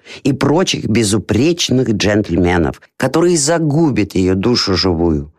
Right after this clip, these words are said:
Салли тогда целые вороха бумаги исписывала стихами. Сделают из нее исключительно хозяйку салона, разовьют ее суетность. Но надо отдать должное Кларисе.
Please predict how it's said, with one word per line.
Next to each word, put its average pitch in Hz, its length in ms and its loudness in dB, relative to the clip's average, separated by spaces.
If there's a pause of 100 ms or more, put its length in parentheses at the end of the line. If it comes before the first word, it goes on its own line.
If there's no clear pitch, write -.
(360)
Салли 123 320 -2
тогда 113 300 -2
целые 117 540 0
вороха 101 500 -2
бумаги 90 640 0 (220)
исписывала 95 640 -2
стихами. - 640 -4 (540)
Сделают 156 540 2
из 151 120 2
нее 156 280 2
исключительно 151 680 0
хозяйку 135 560 0
салона, 117 800 0 (280)
разовьют 147 640 0
ее 160 200 2
суетность. - 1040 -2 (460)
Но 113 160 2
надо 127 360 2
отдать 104 560 -2
должное 123 560 0
Кларисе. 90 580 -2